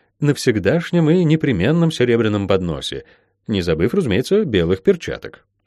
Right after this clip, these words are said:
Лорд Спенсер не терял времени даром. Фанни же, судя по поджатым губам, послание его явно не одобряла. Молли торопливо вскрыла конверт. «Мисс Молинер, весьма предусмотрительно с вашей стороны было отправиться сегодня в Эллинг.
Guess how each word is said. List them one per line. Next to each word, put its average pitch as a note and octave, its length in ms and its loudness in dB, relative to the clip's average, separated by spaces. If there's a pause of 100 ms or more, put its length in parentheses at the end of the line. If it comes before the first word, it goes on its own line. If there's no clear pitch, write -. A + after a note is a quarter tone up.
(200)
Лорд F#2+ 380 2
Спенсер D#3 600 0
не C3+ 200 0
терял A2 420 2
времени G2 360 0
даром. E2+ 440 0 (300)
Фанни D3+ 400 -2
же, E2 260 -4
судя G#2+ 280 -2
по G2 100 -2
поджатым F#2+ 420 0
губам, F2 380 -2
послание D#3+ 580 0
его D3+ 200 2
явно A#2 500 0
не A2 300 0
одобряла. A#2+ 800 -4 (380)
Молли C3+ 420 2
торопливо A#2 540 2
вскрыла F2+ 380 -2
конверт. F2 480 -6 (480)
«Мисс A2+ 460 -2
Молинер, C3 640 0 (240)
весьма F#2+ 560 0
предусмотрительно G#2 960 -2
с - 100 -8
вашей E2+ 280 0
стороны F#2+ 440 0
было D#3 280 6
отправиться B2+ 840 0
сегодня F#2+ 560 2
в A2+ 80 2
Эллинг. D2+ 500 -2